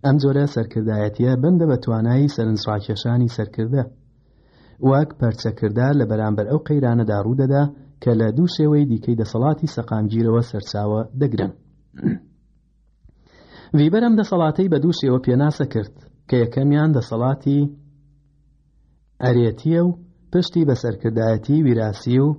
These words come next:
پابەندی نەریتەکانەوە بەستووە، کە پاتریمونالی، سیستەمی ویراسی و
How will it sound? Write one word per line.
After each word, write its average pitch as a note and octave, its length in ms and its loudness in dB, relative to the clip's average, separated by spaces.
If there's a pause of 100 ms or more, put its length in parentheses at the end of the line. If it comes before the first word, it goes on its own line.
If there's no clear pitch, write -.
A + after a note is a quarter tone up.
(540)
پابەندی D#3+ 600 2
نەریتەکانەوە A#2+ 720 0
بەستووە، A2 400 -4 (1300)
کە C3 180 2 (640)
پاتریمونالی، A#2+ 1000 0 (800)
سیستەمی F3+ 480 0
ویراسی A#2+ 540 0
و C#3+ 100 2